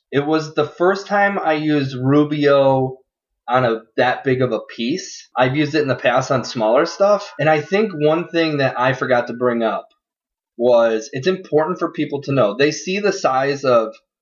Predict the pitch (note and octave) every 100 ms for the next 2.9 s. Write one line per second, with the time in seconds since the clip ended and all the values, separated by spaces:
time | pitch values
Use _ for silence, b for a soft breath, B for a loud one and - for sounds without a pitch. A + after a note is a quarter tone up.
0 | - A#2+ B2+ C3+ C3+ C3 B2+ B2 A#2 A2+
1 | A#2 A2 B2+ - A#2+ - A#2 C3 A#2+ A2+
2 | A2+ - - D3 C#3 C3+ C3+ C3 B2+